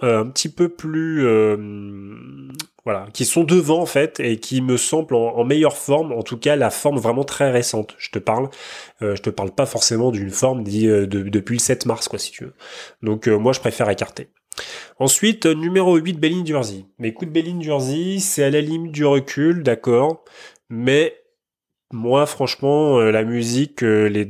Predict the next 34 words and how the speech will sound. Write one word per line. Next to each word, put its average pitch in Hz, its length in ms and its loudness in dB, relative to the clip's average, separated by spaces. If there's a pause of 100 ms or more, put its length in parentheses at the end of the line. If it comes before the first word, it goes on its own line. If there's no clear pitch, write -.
(120)
la, 110 260 2
les 113 360 -2
dernières 127 360 0
places, 127 320 -2
là, 117 100 2
moi, 113 160 0
ça 113 160 -2
me 98 80 -8
plaît 98 140 -8
pas 127 120 0
des 113 120 0
masses. 104 420 -4
Donc, 104 380 -10
euh, 98 120 -2
même 113 200 0
si - 160 -2
c'est 113 200 0
confié 117 540 0
à 101 140 4
Pierre 101 240 -4
Vercruis, 120 480 0
que - 100 -6
c'est 113 160 -4
des 104 80 -2
ferrés 104 260 0
des 92 120 -8
quatre, - 360 -2 (520)
je 98 200 0
préfère 110 400 0
écarter 113 460 0
parce - 280 -2
que, 104 320 -2
voilà, 90 260 -2
je - 100 -6